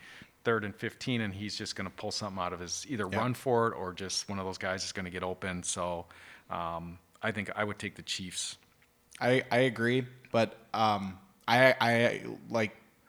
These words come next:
Speaker 2: the Bills and the way they've been playing,
Speaker 1: Yep. I, I
Speaker 2: uh,
Speaker 1: would
Speaker 2: to come out of the A F C
Speaker 1: I'd
Speaker 2: for,
Speaker 1: probably
Speaker 2: for
Speaker 1: take
Speaker 2: me.
Speaker 1: the Browns in the points. If
Speaker 2: Sure,
Speaker 1: it were me,
Speaker 2: sure.
Speaker 1: if I were a betting man, I
Speaker 2: Yeah.
Speaker 1: would probably take the Browns in the points in that game.
Speaker 2: I, I, yeah, I, I don't really see a ton of scenarios in which the Browns upset the,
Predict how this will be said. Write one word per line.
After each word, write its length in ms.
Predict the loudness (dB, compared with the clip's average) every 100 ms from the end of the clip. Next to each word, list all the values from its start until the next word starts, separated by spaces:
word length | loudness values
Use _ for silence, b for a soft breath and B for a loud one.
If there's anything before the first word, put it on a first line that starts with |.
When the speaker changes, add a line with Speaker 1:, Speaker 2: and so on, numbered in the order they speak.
| b b b
Speaker 2:
the 60 | -4
Bills 460 | 0 2 2 0 -2
and 140 | -2
the 60 | 0
way 140 | 0
they've 180 | -2 -2
been 160 | -2
playing, 460 | -2 -2 -2 -2 -4
Speaker 1:
Yep. 140 | -6 -8 -10
I, 80 | -6 2
I 80 |
Speaker 2:
uh, 20 | 2
Speaker 1:
would 100 | 2
Speaker 2:
to 60 |
come 120 | 4 6
out 80 | 6
of 60 |
the 120 | 4
A 60 | 2
F 80 | 0
C 380 | -2 -2 -4 -6 -8
Speaker 1:
I'd 100 | -4
Speaker 2:
for, 60 | 2
Speaker 1:
probably 200 | 4 4
Speaker 2:
for 60 |
Speaker 1:
take 100 | 0
Speaker 2:
me. 40 | -2
Speaker 1:
the 60 |
Browns 400 | -2 -2 -2 -4
in 60 | -6
the 80 | -8
points. 520 | -6 -6 -6 -8 -16 -18 _ _ -8
If 100 | 0
Speaker 2:
Sure, 200 | 4 4
Speaker 1:
it 20 |
were 40 | 4
me, 100 | 0
Speaker 2:
sure. 80 | 0
Speaker 1:
if 40 | 2
I 100 | 2
were 180 | 2 0
a 40 |
betting 320 | 0 -2 0
man, 360 | 0 0 2 2
I 80 | 0
Speaker 2:
Yeah. 80 |
Speaker 1:
would 80 | 0
probably 220 | 0 -2
take 200 | -2 -6
the 60 | -4
Browns 400 | -2 0 -2 -4
in 60 | -6
the 60 |
points 380 | -6 -6 -6 -4
in 60 | -4
that 160 | -4
game. 360 | -4 -4 -4 -6 B B B B
Speaker 2:
I, 60 | -4 -6 0
I, 120 | 4
yeah, 360 | 4 4 2 4
I, 300 | 6 6 6 4
I 200 | 4 6
don't 220 | 4 2
really 260 | 2 0
see 380 | 0 -2 -2 -4
a 220 | -4 -4 -6
ton 220 | -6 -4
of 80 | -4
scenarios 540 | -4 -4 -4 -4 -4
in 100 | -4
which 200 | -2 -2
the 60 | -4
Browns 340 | -4 -4 -4
upset 440 | -6 -6 -6 -8 -8
the, 180 | -8